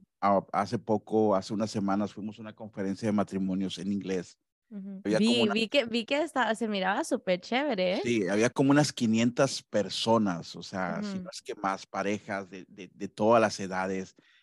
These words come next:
Speaker 1: eh, gente grande. Entonces, nosotros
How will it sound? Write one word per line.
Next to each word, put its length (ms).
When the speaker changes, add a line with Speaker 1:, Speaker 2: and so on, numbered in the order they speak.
Speaker 1:
eh, 480
gente 320
grande. 380
Entonces, 400
nosotros 640